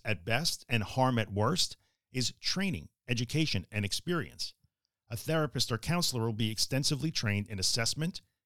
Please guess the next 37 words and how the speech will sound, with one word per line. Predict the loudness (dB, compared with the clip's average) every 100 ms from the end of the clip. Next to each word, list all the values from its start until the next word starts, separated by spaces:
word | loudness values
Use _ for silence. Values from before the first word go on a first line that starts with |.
| -8
case | -2 0
conceptualization, | 0 0 0 0 -2 0 0 2 2 2 0
and | -2
diagnostic | 0 0 0 -2 -2 -2 -4
methods. | -6 -8 -10 -6 -6 _ _ _ _ _ -8
A | -6
therapist | 2 4 2 0 -4
or | -4
counselor | -2 -2 0 2 0 -2
will | -4 -2
be | -2 -4
educated | -4 -4 -2 -2 -2
broadly | -2 0 0 -2 -6
on | -2 0
multiple | 4 4 2 -2 -2
theories | 0 2 2 0
of | -2
personality | -4 -2 -2 0 0 0
development | -2 -4 -8 -18 _ _ -2
and | -2 0
multiple | 2 4 4 4 0 2
models | 4 4 4 2
of | 2
psychopathology. | 2 0 -2 -8 -4 2 2 2 -4 _ _ _ _ _ _ _ _ -6
A |
therapist | -2 4 4 4 0 0
or | -2
counselor | 0 2 2 0 0
is | 0
taught | -2 -2 -4 0
to | 2
make | 2 0 0
use | 2 2
of | 2 2
their | 2 2
network | 2 -2 0 -2 0
of | -4